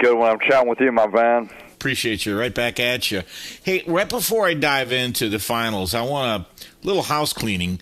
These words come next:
Speaker 2: I covered the two thousand four Pistons, Darvin Ham. I like Darvin Ham. But, uh,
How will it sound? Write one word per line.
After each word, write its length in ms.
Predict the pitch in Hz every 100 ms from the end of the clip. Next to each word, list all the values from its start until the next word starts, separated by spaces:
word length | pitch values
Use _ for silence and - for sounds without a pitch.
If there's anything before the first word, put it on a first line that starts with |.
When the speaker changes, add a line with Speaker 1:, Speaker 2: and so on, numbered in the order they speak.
| - - - - -
Speaker 2:
I 100 | -
covered 360 | - 285 247 180
the 80 |
two 200 | 156 180
thousand 440 | 156 151 143 135 110
four 240 | - 127
Pistons, 640 | 113 - 123 - 123 123 101
Darvin 400 | 127 135 123 120
Ham. 400 | 117 117 117 117
I 100 | 95
like 380 | 90 127 156 127
Darvin 360 | 127 127 113
Ham. 460 | 110 110 107 110 101 - - - - - -
But, 440 | - 123 120 -
uh, 360 | 120 117 117